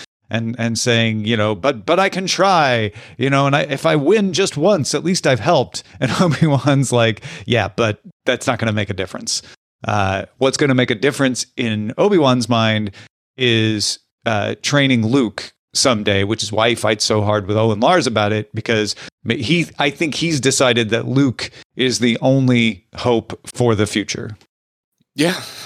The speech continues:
Speaker 2: uh, yeah, I think that's, that's an interesting point. It is something too, 'cause, like, I was, hmm, I don't wanna put this,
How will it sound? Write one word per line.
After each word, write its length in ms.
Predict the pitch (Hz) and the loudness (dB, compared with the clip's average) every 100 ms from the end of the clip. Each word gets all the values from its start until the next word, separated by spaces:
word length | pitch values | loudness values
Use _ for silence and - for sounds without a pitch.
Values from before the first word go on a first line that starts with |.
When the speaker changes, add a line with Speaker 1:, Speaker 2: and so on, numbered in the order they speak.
| 107 | -4
Speaker 2:
uh, 240 | 107 113 110 | -2 0 0
yeah, 160 | 110 104 | 0 0
I 100 | 101 | 0
think 160 | 131 | 0
that's, 200 | 127 - | 0 -2
that's 340 | 101 90 95 104 | -4 -4 -4 -2
an 80 | 101 | -2
interesting 380 | 113 104 101 90 | -2 -2 -2 -2
point. 300 | 95 95 80 | 0 2 2
It 60 | |
is 120 | 78 - | 0 -2
something 320 | 85 87 78 | -4 -4 -6
too, 260 | - 92 76 | 0 0 0
'cause, 200 | 82 80 | -4 -2
like, 280 | 71 67 - | -2 -4 -6
I 140 | 82 | -4
was, 640 | 87 87 78 73 - - - _ _ _ _ _ _ _ - | 0 0 0 -2 -4 -6 -10 _ _ _ _ _ _ _ -18
hmm, 160 | 71 - - _ _ _ _ _ _ _ _ - | -18 -18 -20 _ _ _ _ _ _ _ _ -14
I 40 | |
don't 80 | 82 | -10
wanna 160 | 76 71 | -10 -10
put 260 | - 85 | -10 -8
this, 300 | - 71 - | -6 -8 -8